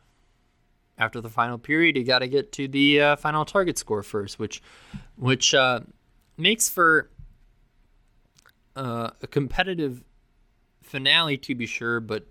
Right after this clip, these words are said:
uh, Trey Kirby from No Dunks argued that it just makes, uh, the previous three quarters even meaningless, which I guess I can see.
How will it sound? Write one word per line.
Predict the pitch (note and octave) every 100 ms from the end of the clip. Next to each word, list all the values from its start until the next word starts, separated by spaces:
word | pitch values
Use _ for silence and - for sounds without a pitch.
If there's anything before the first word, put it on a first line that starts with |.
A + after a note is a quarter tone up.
| -
uh, | G#2+ G2+
Trey | - C#3+
Kirby | - C3+ C3
from | - G#2+
No | G#2 A2+
Dunks | A2 G#2+ G#2 -
argued | G#2+ A2 G#2
that | G2
it | G2
just | - G2+
makes, | G#2+ G#2+ G#2 - - - - -
uh, | G#2+
the | G2+
previous | - E3+ D#3 -
three | D#3 C3+
quarters | - D3 C#3+ C3+
even | A#2 G#2
meaningless, | D#3+ A#3+ A3 G#3 G3 -
which | _ -
I | A3
guess | A2+ -
I | A2+
can | G#2+ F#2+
see. | - C3 E3+